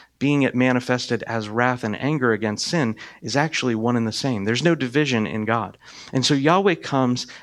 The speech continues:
and he wants to bring a fire to purify Israel. Fire has this amazing effect where it burns up anything that can be consumed, and it leaves behind those things which cannot.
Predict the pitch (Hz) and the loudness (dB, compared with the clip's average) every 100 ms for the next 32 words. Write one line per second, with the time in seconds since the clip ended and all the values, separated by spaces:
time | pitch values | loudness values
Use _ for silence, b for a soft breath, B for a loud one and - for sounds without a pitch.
0 | B 113 127 135 143 - 123 123 113 - | B 0 2 4 2 0 2 2 2 2
1 | 127 120 110 110 - - 143 123 - 104 | 4 4 0 -6 -8 2 2 2 0 -2
2 | 92 90 _ b b b b _ - 123 | -2 -8 _ b b b b _ -6 -4
3 | 104 104 87 85 _ _ _ _ _ _ | -2 -4 -4 -10 _ _ _ _ _ _
4 | _ _ _ - - B B - 151 147 | _ _ _ -20 -14 B B 2 4 6
5 | 156 127 - 131 123 - 123 - 120 131 | 4 2 2 0 0 -2 -2 2 2 2
6 | 139 139 123 - 120 107 - B B 131 | 2 2 0 2 0 0 -6 B B 2
7 | 120 117 117 143 156 131 135 - 131 139 | 2 2 0 2 2 4 2 2 0 0
8 | 139 127 120 110 107 120 110 110 110 107 | 0 0 2 0 0 -2 -4 -2 -4 -2
9 | 131 110 101 - B B 127 123 120 139 | 0 0 -2 -8 B B -2 -2 -2 -2
10 | 131 - 120 113 120 110 104 113 110 - | -2 -4 -4 0 0 0 -2 0 0 0
11 | 107 104 - 107 - - 107 107 - | -2 -4 -6 -6 -6 -4 -4 -4 -6